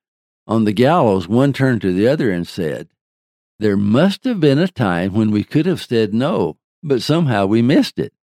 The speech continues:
Those lines have haunted me ever since, and I apply them to my sticking my head down a fish barrel. "There must have been a time when I could have said no, but somehow I missed it."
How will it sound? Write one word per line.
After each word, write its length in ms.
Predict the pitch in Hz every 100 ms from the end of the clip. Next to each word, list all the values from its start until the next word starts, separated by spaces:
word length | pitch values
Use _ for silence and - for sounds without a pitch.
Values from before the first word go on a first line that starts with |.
| _ _ _ _ -
Those 240 | 156 175
lines 340 | 170 139 117
have 160 | 104 98
haunted 400 | - 123 117 98
me 160 | 98 98
ever 160 | 98
since, 480 | - 107 95 87 -
and 140 | 101 107
I 120 | 131
apply 380 | 117 135 170 202
them 220 | 98 95
to 80 | 104
my 160 | 104
sticking 420 | 101 - 151 123 120
my 100 | 110
head 240 | 123 101
down 220 | 104 95
a 40 | 101
fish 280 | 127 120 -
barrel. 420 | 95 80 80 - _ _ _ _ _ -
"There 160 | 107 104
must 320 | 131 294 -
have 100 | 143
been 160 | 143
a 80 | 139
time 420 | - 110 87 101
when 160 | 123 120
I 140 | 117
could 160 | 110 113
have 160 | 107 -
said 320 | 113 107 107
no, 460 | 123 123 85 87 -
but 180 | 117 -
somehow 580 | - 147 220 120 95 87
I 100 | 98
missed 420 | 101 110 101 -
it." 180 | 80 -